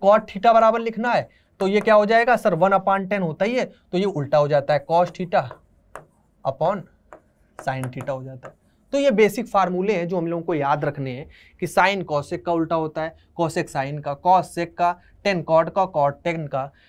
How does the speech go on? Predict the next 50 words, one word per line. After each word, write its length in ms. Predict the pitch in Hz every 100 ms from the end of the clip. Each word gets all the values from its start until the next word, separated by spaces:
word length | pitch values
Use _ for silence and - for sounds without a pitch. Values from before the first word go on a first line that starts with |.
| _ _ -
Cot 240 | 240 240
theta 280 | 208 202 196
बराबर 300 | 190 180 185
हो 80 | 165
सकता 300 | 160 - 175
है 120 | 170
cos 220 | 170 165
theta 220 | 165 160 147
upon 220 | - 233
sin 260 | - 151 156
theta, 240 | 160 156 160 _ _ 226
tan 160 | 233
theta 240 | 202 196 180
बराबर 300 | 175 165 151
हो 100 | 135
जाएगा 320 | 135 127 180
sin 320 | 180 131 131
theta 320 | 131 123 135 139 127
upon 340 | 127 131 185 -
cos 240 | 131 117
theta 240 | - 165 127
का। 220 | - - 147
ये 60 | 139
बेसिक 340 | 156 151 175
फार्मूले 400 | 160 143 143 151
हैं 80 | 160
जो 100 | 151
मैंने 240 | 147 147 143
एक 80 |
जगह 180 | 139 143
लिख 260 | 135 165 156
दिए 220 | 135 127
हैं, 120 | 143 - - _ 170
इनको 240 | 165 208
सभी 260 | 180 143 139
को 220 | 190 226
याद 380 | 170 143 131 147
होने 220 | 135 131
चाहिए। 240 | 117 120 - - - _ -
इन्हीं 320 | 240 214 285
से 180 | 277 247
हम 140 | 190 196
सारे 340 | 180 175 190
क्वेश्चंस 400 | 196 170 180 175 175
लगा 220 | 135 127
लेंगे 300 | 127 135 214 - _ 151
जो 100 | 180
त्रिकोणमिति 720 | 185 170 180 196 175 156 190
सर्वसमीकाओं 720 | 190 139 123 131 123 120 123
पर 240 | - 214